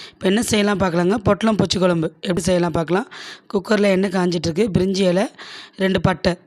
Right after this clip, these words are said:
எண்ணெயில் போட்டுடலாம். எண்ணெய் திட்டமா ஊற்றிக்கலாம். பொட்டலம் போடுறோம், அதனால் பொட்டலத்துலேயே எண்ணெய் இருக்கும். இப்போ வெங்காயம், ஆறு வெங்காயம், ரெண்டு பெரிய தக்காளி, அஞ்சு பச்சை மிளகா, எல்லாத்தையும் ஒன்றா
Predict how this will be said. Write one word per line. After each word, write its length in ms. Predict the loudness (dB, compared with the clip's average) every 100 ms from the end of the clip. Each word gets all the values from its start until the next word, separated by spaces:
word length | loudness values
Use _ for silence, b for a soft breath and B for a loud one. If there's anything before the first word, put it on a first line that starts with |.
| _ -2
எண்ணெயில் 260 | 2 2 2
போட்டுடலாம். 340 | 0 0 0 0
எண்ணெய் 200 | 0 0
திட்டமா 300 | 0 0 0 2
ஊற்றிக்கலாம். 400 | 0 0 0 -2 B B B B _
பொட்டலம் 380 | -2 0 0 2
போடுறோம், 300 | 2 2 2
அதனால் 240 | 2 2 2
பொட்டலத்துலேயே 460 | 0 2 0 2 2
எண்ணெய் 440 | 2 2 2 0 -4
இருக்கும். 320 | -2 -2 -2 B B B B B -4
இப்போ 140 | 0 2
வெங்காயம், 400 | 4 4 2 0 -2 0
ஆறு 140 | 2 2
வெங்காயம், 440 | 4 2 2 0 -4 B B B B B B _ _ 0
ரெண்டு 180 | 0 2
பெரிய 160 | 2 4 2
தக்காளி, 360 | 0 0 0 -2 -8 _ _ _ _ -20 -4
அஞ்சு 180 | 0 2 0
பச்சை 180 | 0 0
மிளகா, 240 | 0 -2 -2 -2
எல்லாத்தையும் 320 | 0 2 0
ஒன்றா 160 | 0